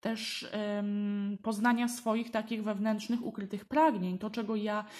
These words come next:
tak naprawdę oczekuję od danej relacji, to, czego ja oczekuję od życia. Więc, e, no, taka odpowiedź dla was.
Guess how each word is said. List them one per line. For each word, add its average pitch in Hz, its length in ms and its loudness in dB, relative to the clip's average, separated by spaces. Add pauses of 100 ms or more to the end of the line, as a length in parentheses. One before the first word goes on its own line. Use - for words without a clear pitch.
(160)
tak 196 120 -4
naprawdę 220 460 4
oczekuję 226 640 4
od 190 120 0
danej 202 300 2
relacji, 190 420 0
to, 269 120 -2
czego 220 220 0
ja 220 240 2
oczekuję 202 500 -4
od 196 120 -4
życia. 208 400 -2 (480)
Więc, 220 400 2
e, 220 280 0
no, 262 80 2
taka 240 320 0
odpowiedź 202 500 -4
dla 185 280 0
was. 226 480 -2